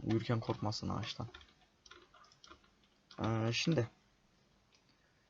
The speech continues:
bir şey yapalım mı ya? Şuraya bir köprü yapacaktık. Yapsak mı ki? Onu bir sonraki bölüm halledelim ya.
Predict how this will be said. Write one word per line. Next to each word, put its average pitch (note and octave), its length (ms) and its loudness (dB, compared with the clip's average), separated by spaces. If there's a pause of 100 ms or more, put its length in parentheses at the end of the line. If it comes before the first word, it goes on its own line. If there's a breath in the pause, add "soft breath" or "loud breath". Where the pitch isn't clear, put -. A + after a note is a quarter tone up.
(460)
bir - 40 -4
şey - 180 6
yapalım D#3 400 6
mı A2+ 100 6
ya? G#2 320 2 (280)
Şuraya C#3 280 2
bir B2+ 100 0
köprü - 400 0
yapacaktık. - 920 -2 (800)
Yapsak - 460 -2
mı G#2+ 120 -2
ki? - 200 -8 (880 loud breath)
Onu G3 280 12
bir F3+ 80 8
sonraki D3 400 10
bölüm C3 200 10
halledelim G2+ 460 4
ya. G2+ 220 0